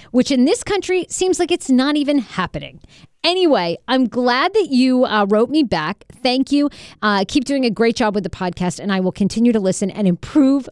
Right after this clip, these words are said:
my English skills. We're always here for you. Love to help. Anything that you need.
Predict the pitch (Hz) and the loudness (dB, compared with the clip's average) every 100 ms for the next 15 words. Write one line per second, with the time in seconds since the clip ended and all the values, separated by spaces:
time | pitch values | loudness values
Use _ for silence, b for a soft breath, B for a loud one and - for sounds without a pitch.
0 | - 226 196 208 202 180 - - 143 143 | -6 -6 -4 -6 -4 -6 -6 -8 -8 -8
1 | - - - 220 202 220 214 - 180 151 | -14 -8 -4 -2 0 2 0 0 -4 -4
2 | 139 117 127 - _ _ _ - 208 214 | -6 -6 -8 -12 _ _ _ -4 2 2
3 | 196 - 170 156 - - _ 254 262 240 | 2 -2 -2 -2 -10 -16 _ -2 2 2
4 | 220 190 165 165 165 160 170 | 2 -2 -2 -6 -8 -10 -16